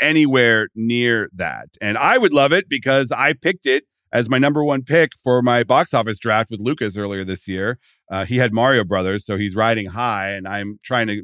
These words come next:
make up the difference now. The tracking for this weekend is fine.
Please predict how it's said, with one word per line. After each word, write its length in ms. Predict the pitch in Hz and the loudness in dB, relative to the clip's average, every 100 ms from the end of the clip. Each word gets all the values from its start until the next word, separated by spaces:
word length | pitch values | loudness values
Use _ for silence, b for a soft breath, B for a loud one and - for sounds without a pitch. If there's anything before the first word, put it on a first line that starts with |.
| - | -6
make 240 | 110 110 | -6 -2
up 120 | 113 | -4
the 80 | 98 | -4
difference 420 | 90 123 95 - | -6 -6 -6 -12
now. 300 | 92 85 92 - _ _ | -12 -12 -12 -16 _ _
The 140 | 113 135 | -6 -4
tracking 680 | - 214 247 285 262 233 - _ - | 0 2 2 0 -2 -2 -6 _ -2
for 140 | 185 | 0
this 180 | 175 - | 0 -2
weekend 440 | 202 208 185 175 | -6 0 2 2
is 120 | 185 | 0
fine. 600 | - 196 180 185 226 349 | -2 -2 0 -2 -4 -8